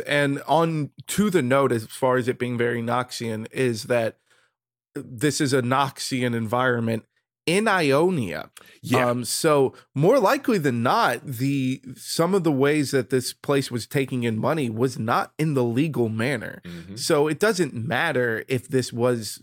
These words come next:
Speaker 1: you know, an unprofessional business, uh, take or not. If you're already a criminal, what's another crime
Speaker 2: Yeah.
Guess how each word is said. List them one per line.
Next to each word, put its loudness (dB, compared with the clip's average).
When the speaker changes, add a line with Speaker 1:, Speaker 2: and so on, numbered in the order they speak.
Speaker 1:
you -2
know, -2
an -4
unprofessional -2
business, -4
uh, -2
take -4
or -2
not. -2
If 0
you're 2
already 4
a 0
criminal, -2
what's -2
another 0
crime -2
Speaker 2:
Yeah. -12